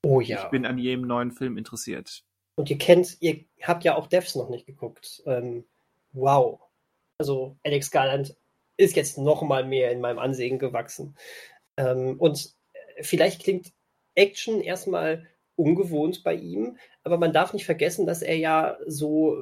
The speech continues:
Speaker 1: wie man vernehmen kann, einen Großteil von Dredd gedreht hat. <laughs> Ähm, dann passt das auch mit dem Action-Anteil
Speaker 2: Ja.
Speaker 1: bei ihm.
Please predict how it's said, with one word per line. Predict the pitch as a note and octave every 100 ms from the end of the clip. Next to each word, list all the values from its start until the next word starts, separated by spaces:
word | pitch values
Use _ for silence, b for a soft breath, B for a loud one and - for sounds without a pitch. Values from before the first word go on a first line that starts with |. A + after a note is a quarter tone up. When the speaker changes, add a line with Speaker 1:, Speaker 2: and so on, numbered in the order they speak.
| D3
Speaker 1:
wie | C#3+ D#3
man | D#3 D3+ C#3 C3+
vernehmen | D3+ C#3+ D3+ G3 E3 D#3
kann, | - D3 E3
einen | D#3+ D3+ D3
Großteil | C3+ D#3+ E3 D3+ C#3+
von | D3 C#3
Dredd | C#3+ D3+ D#3+
gedreht | - - A2+ A2+ -
hat. | E3 - - -
<laughs> | _ B B B B _ _
Ähm, | D3 C#3+ C3+ C3+ C3+ C#3 _ _ _ _ _ _ _ _ _ _
dann | D3 D3+
passt | F#3+
das | C#3 C#3
auch | B2
mit | -
dem | -
Action-Anteil | F3+ - - - _ _ - A#2 - C#3+ C3+ _ _ A#2
Speaker 2:
Ja. | A2
Speaker 1:
bei | -
ihm. | - A#2+ B2